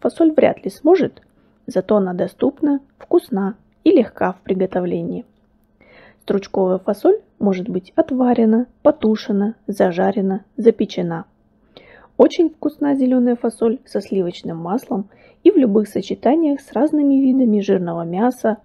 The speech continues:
рыбы, субпродуктов. Зелёная фасоль — это гарнир, подходящий ко всему. Спаржа —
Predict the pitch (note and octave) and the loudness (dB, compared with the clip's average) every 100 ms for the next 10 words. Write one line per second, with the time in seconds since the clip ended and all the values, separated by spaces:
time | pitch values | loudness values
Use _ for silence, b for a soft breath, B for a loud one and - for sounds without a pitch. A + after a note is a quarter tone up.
0 | _ - G3+ A3+ A3+ A3 _ - E4+ - | _ -2 0 2 0 -2 _ -4 -2 -4
1 | D#3+ E3+ F3 - - _ _ _ - B | -6 -6 -8 -10 -12 _ _ _ -20 B
2 | B B - F3+ E3+ - - - - G4 | B B -2 -2 -2 -4 -8 -6 0 0
3 | - _ _ _ _ - - - F3+ F3 | 0 _ _ _ _ 0 0 -4 -4 0
4 | A3+ - - A3 - F3+ F3 G3+ - - | 0 0 -4 -6 -6 -4 -4 -6 -10 -8
5 | F#3+ - F3+ F3 - _ _ _ _ _ | -8 -8 -10 -10 -14 _ _ _ _ _
6 | _ _ _ _ _ _ _ _ _ _ | _ _ _ _ _ _ _ _ _ _
7 | _ _ _ _ _ _ _ _ _ _ | _ _ _ _ _ _ _ _ _ _
8 | _ _ _ _ _ _ _ _ _ _ | _ _ _ _ _ _ _ _ _ _
9 | _ _ b b b b b _ _ - | _ _ b b b b b _ _ -2
10 | C4 E4 C4+ G3+ | 0 0 -2 -10